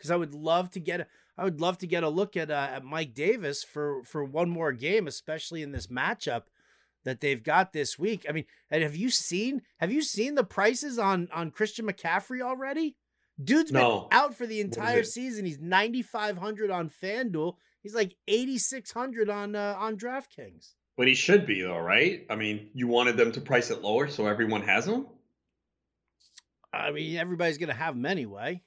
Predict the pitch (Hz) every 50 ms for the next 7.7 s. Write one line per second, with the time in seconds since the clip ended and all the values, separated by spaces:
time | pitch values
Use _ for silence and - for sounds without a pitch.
0 | _ - 117 123 127 147 147 180 220 170 139 147 160 127 104 98 87 85 87 90
1 | 127 147 160 151 127 135 - - 139 151 139 139 131 127 123 123 120 117 107 -
2 | 113 104 113 110 104 101 95 87 - - 107 98 110 127 170 220 247 233 - -
3 | - - 113 107 - 120 107 - 113 107 104 104 101 - 339 339 330 285 220 190
4 | 180 220 196 - 208 302 294 - - 226 233 208 180 202 190 190 175 170 190 180
5 | - - 208 196 175 - 196 185 170 175 185 180 165 170 170 170 147 151 160 151
6 | 151 156 135 151 147 127 - - 196 214 262 247 - 214 196 175 175 160 175 160
7 | 165 165 160 202 277 311 254 160 151 156 185 226 277